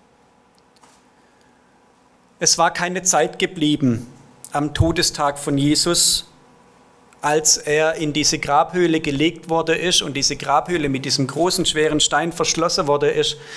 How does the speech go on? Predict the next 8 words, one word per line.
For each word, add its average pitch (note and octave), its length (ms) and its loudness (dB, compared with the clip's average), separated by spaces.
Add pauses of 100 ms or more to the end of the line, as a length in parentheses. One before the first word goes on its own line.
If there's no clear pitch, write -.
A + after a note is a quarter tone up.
(180)
war D3+ 120 -2
keine F#3 320 -2
Zeit F#3 360 0
geblieben, F3 760 0 (1120)
die, D#3+ 480 2 (180)
den D#3 120 2
Leichnam D3 720 0
einzubalsamieren. B2 1300 0